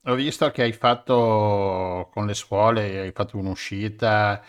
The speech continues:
e hai messo i, i ragazzi in carrozzina perché si rendono conto, no, delle varie difficoltà che,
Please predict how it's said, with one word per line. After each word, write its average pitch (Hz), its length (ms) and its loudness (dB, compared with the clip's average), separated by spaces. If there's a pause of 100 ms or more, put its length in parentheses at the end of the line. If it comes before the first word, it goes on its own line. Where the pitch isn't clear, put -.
(180)
e 107 100 -6
hai 110 120 0
messo 110 640 -2
i, 101 400 -10
i 104 80 -4
ragazzi 104 500 0
in 110 80 -2
carrozzina 110 600 -2
perché - 220 -8
si - 140 -8
rendono 101 380 -4
conto, 107 380 -4
no, 110 240 -2
delle 95 340 -6
varie 98 320 -4
difficoltà 98 800 -6
che, 98 380 -6